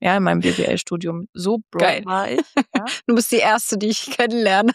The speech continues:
Speaker 2: <laughs> Voll
Speaker 1: Sehr gut.
Speaker 2: gut.
Speaker 1: Ich glaub, es gibt auch nicht so viele, die das öffentlich erzählen würden, genau.
Speaker 2: Wahrscheinlich nicht, aber ich find's total gut. <laughs>
Speaker 1: Äh, aber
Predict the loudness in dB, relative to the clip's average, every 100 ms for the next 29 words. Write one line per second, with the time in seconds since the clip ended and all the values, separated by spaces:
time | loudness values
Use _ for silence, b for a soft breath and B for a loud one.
0 | 0 -4 -4 -4 -2 -4 -6 -4 -6 _
1 | -14 -14 -10 -10 -2 0 2 2 2 0
2 | 0 0 0 -6 0 2 2 2 0 0
3 | 0 0 2 0 0 -2 0 0 0 -2
4 | 0 0 0 -2 -2 0 0 2 2 2
5 | 2 2 2 0 0 0 0 2 2 2
6 | 2 2 0 2 2 2 0 0 0 0
7 | -2 -2 -4 -2 -2 -2